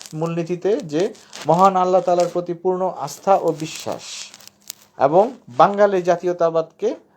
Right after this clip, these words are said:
বাংলাদেশি জাতীয়তাবাদ দিয়ে প্রতিস্থাপন করা হয়। পরবর্তীতে সংবিধানের পঞ্চদশ সংশোধনীর মাধ্যমে পুনরায়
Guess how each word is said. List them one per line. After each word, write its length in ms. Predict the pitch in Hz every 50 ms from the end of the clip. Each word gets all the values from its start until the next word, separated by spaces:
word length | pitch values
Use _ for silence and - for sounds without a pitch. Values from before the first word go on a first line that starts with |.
| _ _ 113
বাংলাদেশি 600 | 120 143 151 170 175 175 175 165 165 160 - 175
জাতীয়তাবাদ 600 | 160 165 156 156 165 160 156 156 151 147 151 147
দিয়ে 360 | 151 147 143 151 165 196 269 - - - - - - -
প্রতিস্থাপন 600 | - 165 170 160 156 - - 170 160 160 165 160
করা 220 | 160 160 160 160 147
হয়। 240 | 160 185 208 277 320 - - - _ _ - - - -
পরবর্তীতে 720 | 175 170 175 180 175 170 170 - 180 175 - 190 220 285 - - - _ _ _ _ - _ _ -
সংবিধানের 540 | - 175 180 175 175 175 180 175 185 214 254 262 - - - - - _ _ _
পঞ্চদশ 520 | 170 185 190 180 - 190 175 180 185 175
সংশোধনীর 680 | 180 - 175 165 160 - - 170 175 175 180 180 180 170
মাধ্যমে 500 | 170 160 160 160 165 165 170 208 262 330 - _ _ _ _ _ _ - _ _ _ _ _ _ _
পুনরায় 460 | 170 185 185 190 202 220 254 294 320